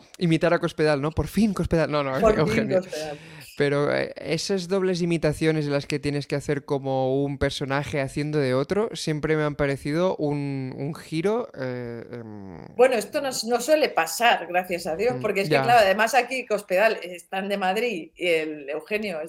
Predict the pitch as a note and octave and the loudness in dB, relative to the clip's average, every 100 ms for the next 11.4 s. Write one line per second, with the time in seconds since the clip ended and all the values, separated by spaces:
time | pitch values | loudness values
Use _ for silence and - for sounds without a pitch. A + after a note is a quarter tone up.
0 | - F3 F#3 G#3 G#3 F#3+ E3+ F3 F3+ F3 | -6 -2 -2 -2 -6 -4 -6 -4 -2 2
1 | G3 F#3 - - - - - - A3+ B3 | 2 0 -2 -12 -20 -20 -16 -4 6 6
2 | B3 A3 G#3+ A3+ G3+ G3+ G#3 B3+ B3 B3 | 6 4 2 4 4 4 4 4 8 8
3 | A#3+ A#3 A#3 A#3 A3+ A3 A3+ A3+ A3+ A3+ | 6 4 0 0 0 2 0 0 -2 -2
4 | G#3+ G3+ G#3 G#3 G3+ G3+ G#3+ A3+ A3 A3 | -4 -4 -4 -4 -6 -8 -2 -2 -2 -4
5 | A#3 A3+ A#3+ B3 - - D#3 C3+ - F3+ | -10 -8 -8 -10 -14 -14 -10 -10 -10 -8
6 | F3+ E3+ G#3+ E3 F#3 F#3+ E3+ D3+ D#3+ F#3 | -8 -4 -4 -2 -2 -2 -2 -6 -8 -8
7 | F3 G3+ G#3 G3 G3 F#3+ E3+ E3+ - _ | -10 -8 -8 -10 -10 -12 -12 -14 -16 _
8 | E3+ F3 E3+ G3+ G#3 - C#3 C#3 - F3+ | -12 -8 -6 -8 -10 -10 -14 -18 -18 -12
9 | F#3 - - - - - - C#3 C3 C3 | -10 -10 -16 -18 -18 -18 -14 -10 -6 -6
10 | C#3+ A3 A#3 A#3+ B3 C4 A#3 G#3 B3 G#3 | -6 -6 -4 4 4 4 2 -2 0 0
11 | F3+ E3+ D3+ - | 0 -2 -4 -8